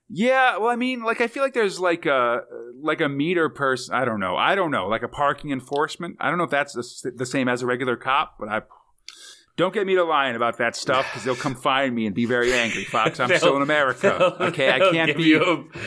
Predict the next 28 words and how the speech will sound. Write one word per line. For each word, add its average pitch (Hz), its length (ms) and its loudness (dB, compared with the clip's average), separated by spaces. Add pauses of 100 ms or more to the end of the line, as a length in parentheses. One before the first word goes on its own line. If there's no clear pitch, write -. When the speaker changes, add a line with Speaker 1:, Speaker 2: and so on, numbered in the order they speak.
(160)
Speaker 2:
they'll 131 140 2
give 139 240 0
you 127 120 0
a 120 80 2
parking 113 760 -4
<laughs> - 400 -16
ticket. - 180 -12
Speaker 1:
I 147 140 0
can't, 175 320 -2
I 151 100 2
can't 170 280 -2
be 180 80 -4
bold 175 440 2
about 135 360 0
this 127 260 -2
stuff 135 320 0
like 127 180 -2
you 143 240 -6
can 120 600 -2 (340)
over 131 560 0
in 117 100 -2
England 113 440 -2
or 147 80 -2
whatever, 95 460 -4
okay? 135 380 -2
Speaker 2:
Uh, 120 120 2
hey, 151 220 0
whoa, 151 80 -6